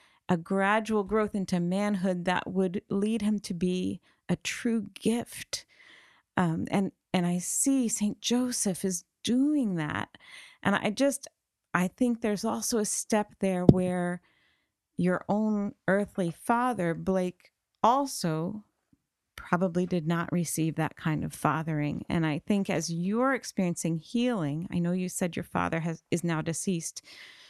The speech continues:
you can be praying for his healing and purification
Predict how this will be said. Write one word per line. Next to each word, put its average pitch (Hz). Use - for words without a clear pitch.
you 240
can 226
be 220
praying 233
for 170
his 254
healing 185
and 170
purification 170